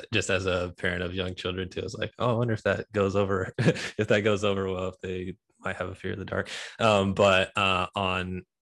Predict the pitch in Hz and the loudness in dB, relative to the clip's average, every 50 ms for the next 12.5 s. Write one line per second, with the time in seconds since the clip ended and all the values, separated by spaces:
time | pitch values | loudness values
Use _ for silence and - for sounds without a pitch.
0 | _ - 95 90 90 87 82 80 78 - - - 85 85 90 92 87 - - - | _ -8 -6 -6 -4 -2 -2 -2 -4 -6 -6 -4 -2 0 0 0 0 -2 -4 -4
1 | 117 123 104 - - - 98 98 95 95 92 92 90 90 - _ _ _ _ _ | -4 -4 -4 -6 -4 -4 -2 -2 -2 -2 -4 -4 -8 -10 -12 _ _ _ _ _
2 | _ _ _ - - _ - 92 98 98 101 101 95 92 - _ _ _ _ _ | _ _ _ -20 -14 _ -6 -4 -2 -2 -2 -2 -4 -6 -8 _ _ _ _ _
3 | _ _ _ - 101 95 95 95 95 90 - - - 95 90 - - 95 92 - | _ _ _ -10 -8 -6 -6 -6 -6 -4 -4 -4 -2 -2 -4 -4 -6 -8 -4 -4
4 | 95 92 95 101 95 95 92 92 92 92 92 - - 87 - 95 95 92 90 - | -4 -2 0 0 0 0 0 0 0 -2 -2 -6 -8 -10 -8 -8 -6 -6 -6 -6
5 | - 92 92 - 98 95 92 92 92 92 - - - - - - - _ _ - | -6 -6 -4 -2 -2 0 2 2 0 0 -2 -8 -18 -20 -20 -20 -20 _ _ -4
6 | - 90 90 90 90 87 87 85 90 101 - 101 101 104 101 98 98 95 92 90 | -2 0 0 0 0 -2 -2 -4 -6 -2 0 2 4 4 4 2 2 2 0 -2
7 | - - 92 92 90 90 90 92 95 92 95 90 90 - - 95 90 92 90 87 | -4 -4 -4 -4 -4 -4 -4 -4 -4 -4 -4 -6 -8 -10 -10 -12 -10 -10 -10 -10
8 | 82 - - _ _ _ _ - - 92 87 - - - 92 95 95 92 98 - | -10 -10 -14 _ _ _ _ -10 -10 -8 -8 -6 -2 0 2 2 4 2 2 2
9 | - 87 87 90 98 95 - - - 98 98 95 92 - - - - - - - | 0 0 0 0 -2 -4 -4 -4 -4 -4 -4 -4 -6 -8 -12 -16 -18 -20 -20 -20
10 | - - 90 92 90 87 85 87 92 87 87 87 90 85 85 85 87 85 85 - | -8 -4 -2 0 0 0 0 -2 -2 0 0 0 0 -2 -2 -2 -2 -2 -2 -4
11 | - - - - - _ - - 64 - - 53 55 57 64 65 64 - _ _ | -6 -10 -12 -14 -10 _ -6 -4 -4 -4 -4 -4 -6 -8 -8 -10 -14 -18 _ _
12 | _ _ - - - - - - - | _ _ -12 -8 -6 -6 -6 -8 -8